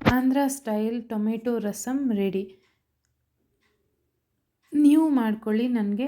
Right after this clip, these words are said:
ಫೀಡ್‌ಬ್ಯಾಕನ್ನು ಹೇಳಿ. ನಿಮಗೆ ವಿಡಿಯೋ ಇಷ್ಟ ಆಗಿದ್ರೆ ಲೈಕ್ ಮಾಡಿ ಹಾಗೂ ಶೇರ್ ಮಾಡಿ. Thank you.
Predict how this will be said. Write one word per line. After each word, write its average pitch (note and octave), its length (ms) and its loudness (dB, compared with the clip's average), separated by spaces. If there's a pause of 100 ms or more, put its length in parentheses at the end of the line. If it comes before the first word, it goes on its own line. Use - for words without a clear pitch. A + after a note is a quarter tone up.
ಫೀಡ್‌ಬ್ಯಾಕನ್ನು G#3 800 -4
ಹೇಳಿ. F#3+ 320 -4 (1200)
ನಿಮಗೆ D#4+ 340 4
ವಿಡಿಯೋ A3+ 320 0
ಇಷ್ಟ G#3+ 240 -2
ಆಗಿದ್ರೆ F#3+ 580 -2
ಲೈಕ್ D#4 360 0
ಮಾಡಿ B3 320 -2
ಹಾಗೂ B3 300 -2
ಶೇರ್ F4 320 0
ಮಾಡಿ. B3+ 340 0 (100)
Thank D4+ 420 -6
you. B3 120 0